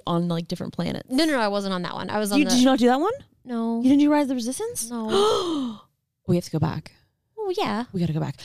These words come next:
Speaker 1: No, that ride is actually really cool. I forget what it's called, but it was actually really fun 'cause you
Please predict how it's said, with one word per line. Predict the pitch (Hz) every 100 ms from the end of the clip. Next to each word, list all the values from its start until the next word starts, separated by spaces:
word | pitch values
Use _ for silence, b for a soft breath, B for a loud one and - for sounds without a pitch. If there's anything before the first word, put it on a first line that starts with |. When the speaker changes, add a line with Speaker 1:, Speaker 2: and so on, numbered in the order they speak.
| B
Speaker 1:
No, | 233 196
that | 185 190
ride | 202 190
is |
actually | 185 - 185
really | 175
cool. | - 175
I |
forget | 190 240 262
what |
it's | 214
called, | - 175 160
but | 170
it | 185
was | 185
actually | 180 - 180
really | 170 170
fun | 165 -
'cause | 190 190
you | 185 190